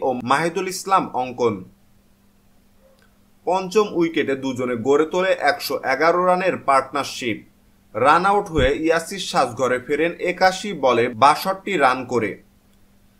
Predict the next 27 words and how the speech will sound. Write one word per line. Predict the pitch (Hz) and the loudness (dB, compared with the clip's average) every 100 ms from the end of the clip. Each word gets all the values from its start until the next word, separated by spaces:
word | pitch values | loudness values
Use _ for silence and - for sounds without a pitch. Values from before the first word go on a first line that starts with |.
| _ | _
তার | 127 123 - | 2 2 2
ইনিংসে | 160 190 180 175 - | -2 -2 -4 -6 -6
ছিল | 131 123 123 | -4 -2 2
পাঁচটি | 127 131 165 - | 2 2 -4 0
চার | 185 190 131 | 4 4 4
ও | 120 123 160 | 0 0 -2
একটি | - 185 120 - | -2 -6 -6 -4
ছয়ের | 151 139 127 123 | 0 2 0 0
মার। | 110 95 - _ _ _ _ _ _ _ _ _ _ _ - | 0 -2 -10 _ _ _ _ _ _ _ _ _ _ _ -8
এর | 127 120 120 | -6 -4 0
পরপরই | 160 165 185 190 185 | 0 0 0 -2 -2
বিদায় | 139 123 120 | 0 0 2
নেন | 113 139 - 143 | 0 -2 0 0
অর্ধশতক | 156 175 190 185 190 170 | 0 -4 -6 -6 -6 -2
হাঁকানো | 135 123 113 113 131 | 0 0 -2 0 0
অঙ্কন। | 151 151 120 92 90 _ _ _ _ _ _ _ _ _ - | 0 0 -2 -4 -6 _ _ _ _ _ _ _ _ _ -6
একশো | 127 143 120 143 | -6 -6 -2 0
দশ | 165 160 | 0 0
বলে | 180 185 180 | 0 0 -2
সাতান্ন | 180 170 147 127 120 120 | -4 -2 -2 0 0 2
রানের | 139 165 170 - | 2 0 -2 0
সাবধানী | 156 123 123 117 117 143 | 0 0 -2 -4 -2 -2
ইনিংস | 170 190 - - | -4 -4 -6 -2
খেলে | 117 123 156 - | 0 0 0 0
প্যাভিলিয়নে | 160 160 190 196 196 190 | 0 2 0 -2 -4 -4
ফেরত | 185 180 139 123 | -2 0 0 4
যাওয়ার | 120 | 4